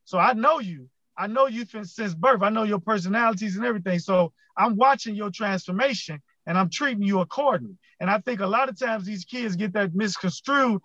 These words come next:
because you grown by age don't mean you mature by age. And so you sometimes think my parents, man, my dad, my mom, we, they tripping or whatever, whatever.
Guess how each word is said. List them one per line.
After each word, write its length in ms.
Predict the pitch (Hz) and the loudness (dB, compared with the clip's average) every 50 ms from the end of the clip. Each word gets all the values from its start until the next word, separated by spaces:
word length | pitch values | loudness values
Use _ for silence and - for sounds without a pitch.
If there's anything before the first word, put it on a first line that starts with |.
| - - - - | -10 -20 -4 0
because 440 | 196 202 180 226 214 202 196 196 175 _ _ _ _ _ _ - | 2 2 4 4 4 4 4 2 -2 _ _ _ _ _ _ 0
you 200 | 160 180 202 175 | 2 2 2 2
grown 540 | 139 139 190 254 277 277 247 220 208 196 190 - 196 | 2 4 4 6 6 4 4 0 -4 -6 -8 -12 -6
by 260 | 160 196 190 190 185 | -2 0 2 2 0
age 480 | 185 226 262 269 254 247 226 175 151 143 | 0 0 0 -2 -2 -4 -8 -10 -10 -8
don't 200 | 185 233 240 214 | -6 -4 -4 -2
mean 200 | 226 220 214 185 | -2 -2 -2 -2
you 120 | 190 220 | -2 -2
mature 480 | 190 180 170 - - - 311 330 302 247 | -2 -2 -2 -4 -4 -4 0 0 2 2
by 220 | 175 175 160 160 160 | 4 4 4 2 2
age. 300 | 175 180 180 190 190 - _ _ _ | -2 -2 -2 -4 -6 -8 _ _ _
And 120 | - 180 170 | -4 -4 -2
so 160 | - 208 196 | 0 0 2
you 160 | 190 202 226 | 2 0 -2
sometimes 540 | 196 - 262 254 233 175 247 233 220 208 175 | 0 0 0 -2 0 -2 -2 -2 -2 -4 -4
think 200 | 175 240 226 190 | -6 -6 -4 -4
my 120 | 202 196 | -4 -4
parents, 460 | 180 - 226 247 240 233 226 220 180 - _ _ _ _ _ - | -4 -4 -4 -4 -4 -4 -6 -8 -10 -14 _ _ _ _ _ 0
man, 200 | 220 233 214 196 | 2 4 4 4
my 100 | 196 190 | 4 4
dad, 340 | 165 156 233 247 240 226 202 | 4 6 6 6 6 6 4
my 100 | 196 208 202 | 4 2 2
mom, 280 | 196 226 226 220 202 | 4 4 4 4 2
we, 100 | 196 233 | 0 -2
they 180 | 185 208 220 202 | -2 -4 -4 -4
tripping 340 | - - 262 277 190 214 190 | -2 -2 -2 -2 0 -2 -4
or 60 | 185 | -2
whatever, 260 | 185 208 220 214 202 180 | -2 0 0 0 0 -2
whatever. 320 | 196 208 262 262 240 196 | -2 -2 -2 -2 -4 -6